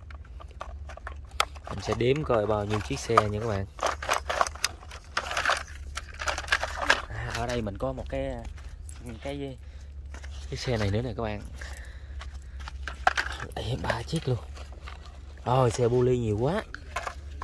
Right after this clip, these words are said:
Xe bu li nè. Ừm. Trời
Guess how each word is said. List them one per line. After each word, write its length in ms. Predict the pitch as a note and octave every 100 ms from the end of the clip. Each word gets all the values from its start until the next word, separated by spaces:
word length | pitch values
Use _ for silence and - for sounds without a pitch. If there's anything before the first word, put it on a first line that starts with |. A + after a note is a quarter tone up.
| -
Xe 180 | - C3+
bu 120 | C3+
li 180 | C3+ C#3
nè. 300 | A#2+ A2+ B2 G#2 - - - - - - - - - - - - - - - - F#3 F3+ F3
Ừm. 1000 | F#3+ F3 D3+ D3 C#3 C3 D#3+ E3 C3 A#2 - - - - - - - - - - - - - - - - - - - - - - - - - - - - - - - - - - - - - -
Trời 100 | -